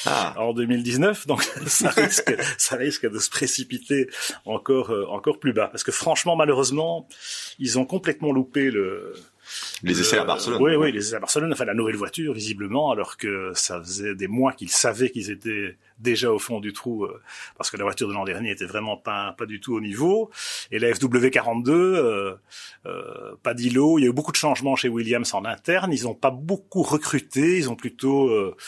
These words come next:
Speaker 2: réorganisé, restructuré. Il y a pas mal de, de gens qui sont partis,
Speaker 1: Je crois que
Speaker 2: euh,
Speaker 1: c'est Dirk De Beer, donc l'auteur
Speaker 2: Dirk
Speaker 1: de la
Speaker 2: De Beer,
Speaker 1: monoplace
Speaker 2: le,
Speaker 1: ratée de
Speaker 2: le,
Speaker 1: l'an dernier.
Speaker 2: l'aérodynamicien est parti. Il y a quand même Rob Smedley, qui est un type avec beaucoup d'expérience en exploitation, qui est parti aussi.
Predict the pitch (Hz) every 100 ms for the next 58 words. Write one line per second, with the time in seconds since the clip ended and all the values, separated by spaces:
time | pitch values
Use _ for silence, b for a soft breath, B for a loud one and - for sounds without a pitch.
0 | B B 139 143 117 123 120 107 123 156
1 | 131 - 120 - 110 127 170 123 120 123
2 | 117 104 98 87 B B B 107 101 113
3 | 104 - 107 - - - 139 151 131 98
4 | 92 95 101 - 98 98 101 85 80 -
5 | 98 104 120 117 127 151 123 123 110 110
6 | 110 127 120 104 107 104 113 104 127 139
7 | 131 135 131 120 110 - 107 95 107 -
8 | - 165 175 160 120 110 107 131 - 123
9 | 123 120 135 120 - 98 113 107 101 101
10 | - 104 - 90 107 107 107 101 - 101
11 | 104 - 117 107 - - - 104 110 -
12 | 175 185